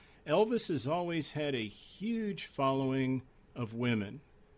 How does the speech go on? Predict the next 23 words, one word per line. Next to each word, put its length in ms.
women 320
of 140
all 280
ages, 440
because 340
he's 180
incredibly 580
handsome 520
and 140
charismatic 880
and 100
charming 540
and 240
sexy, 720
really 800
respond 720
to 160
him 420
and 160
always 440
have. 480
And 480
the, 400